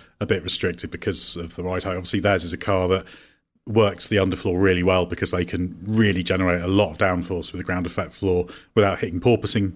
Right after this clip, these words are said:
troubles, but they have to run higher. You give up some of that. You run some more top body aero, bigger rear wing in order to offset that. You lose some of your efficiency. So all of those things did hold Red Bull back. But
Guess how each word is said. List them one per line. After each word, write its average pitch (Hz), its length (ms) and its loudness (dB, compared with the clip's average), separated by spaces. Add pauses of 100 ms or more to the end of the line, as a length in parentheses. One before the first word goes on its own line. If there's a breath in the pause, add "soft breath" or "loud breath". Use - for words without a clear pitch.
troubles, 113 380 2
but - 100 -4
they 92 80 -2
have 95 100 0
to 104 100 -4
run 90 120 0
higher. 107 320 2
You 90 120 -2
give 92 180 2
up - 140 -4
some 98 140 -2
of 95 60 0
that. 95 220 0
You 90 80 -2
run 95 160 -2
some 104 140 -2
more 92 120 0
top - 240 0
body 104 220 4
aero, 104 400 4 (320 loud breath)
bigger 95 180 0
rear 90 220 2
wing 101 220 4
in 90 100 2
order 90 180 0
to 87 300 -2 (240 loud breath)
offset 98 340 0
that. 92 200 0
You 95 100 2
lose 98 180 2
some 95 120 -2
of 92 60 0
your 90 120 0
efficiency. 101 500 0
So 101 260 4 (360 loud breath)
all 123 200 4
of 95 60 4
those 95 240 4
things 92 220 -2
did 92 140 0
hold 90 200 2
Red 90 140 2
Bull 95 100 -2
back. 98 440 0
But - 380 2